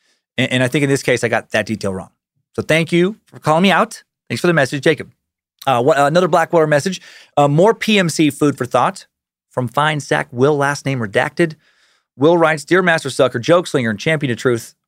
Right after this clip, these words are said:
I do not consider myself an official space lizard, but I'm a tremendous fan of your podcast and longtime fan of your stand-up. Uh, you, thank you. Uh, your jokes kept me cheerful and laughing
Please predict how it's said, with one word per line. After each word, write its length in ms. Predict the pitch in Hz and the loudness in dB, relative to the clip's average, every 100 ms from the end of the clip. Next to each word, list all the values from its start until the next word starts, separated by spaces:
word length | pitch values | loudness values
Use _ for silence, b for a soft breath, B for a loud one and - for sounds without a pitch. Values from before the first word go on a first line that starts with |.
| - | -4
I 60 | |
do 40 | 127 | 0
not 140 | 143 | 0
consider 260 | 120 113 143 | -2 -4 -2
myself 420 | 135 - 135 131 | -2 0 0 0
an 80 | 113 | -4
official 300 | - 147 113 | -4 -4 -4
space 360 | - 147 160 | -4 -2 0
lizard, 260 | 135 113 131 _ _ | -2 -4 -6 _ _
but 80 | 127 | -4
I'm 80 | 127 | -2
a 40 | |
tremendous 360 | 120 160 180 - | -2 -2 -2 -4
fan 220 | 156 151 | -4 -2
of 40 | |
your 100 | 135 | -4
podcast 480 | 131 131 127 127 120 | -2 -2 0 -2 -2
and 100 | 117 | -2
longtime 340 | 117 117 117 | -4 -2 -4
fan 120 | 110 113 | -2 -4
of 60 | |
your 80 | 101 | -6
stand-up. 420 | - 147 143 139 B B B B | -6 -2 2 0 B B B B
Uh, 60 | 123 | -4
you, 160 | 120 104 | -2 -2
thank 200 | 104 107 | -6 -2
you. 180 | 117 - | -4 -2
Uh, 100 | 113 | -4
your 180 | 113 120 | -2 -2
jokes 480 | 165 175 180 - _ - | 0 0 -2 -16 _ -4
kept 160 | 156 | -4
me 80 | 143 | -4
cheerful 420 | - - 220 220 | -4 -2 0 0
and 80 | 165 | 0
laughing 440 | 151 170 - - | 0 -2 -4 -12